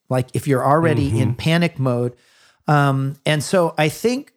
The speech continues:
Speaker 1: churches who right off the bat said, Before we even communicate about income and giving, let's manage expenses in a way where we can respond quickly. Like, we're gonna, we're gonna tra-, we're gonna cancel travel and a lot of optional things like that in our budget. So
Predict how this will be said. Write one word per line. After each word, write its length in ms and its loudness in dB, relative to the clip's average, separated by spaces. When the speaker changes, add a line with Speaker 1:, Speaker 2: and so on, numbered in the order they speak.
Speaker 1:
churches 600 -2
who 640 0
right 320 2
off 240 0
the 80 -4
bat 580 -4
said, 540 -4
Before 280 -2
we 120 0
even 160 -2
communicate 840 -2
about 540 -6
income 480 0
and 200 -8
giving, 760 -2
let's 480 -4
manage 540 0
expenses 680 -2
in 100 0
a 80 2
way 300 2
where 160 -2
we 100 0
can 180 0
respond 380 0
quickly. 380 -2
Like, 160 -4
we're 100 -2
gonna, 260 -2
we're 80 -2
gonna 280 -2
tra-, 420 0
we're 140 -2
gonna 160 -2
cancel 340 -4
travel 480 2
and 100 -2
a 60 -2
lot 200 -2
of 100 -8
optional 420 -8
things 320 -10
like 140 -10
that 180 -8
in 100 -12
our 80 -12
budget. 440 -14
So 200 0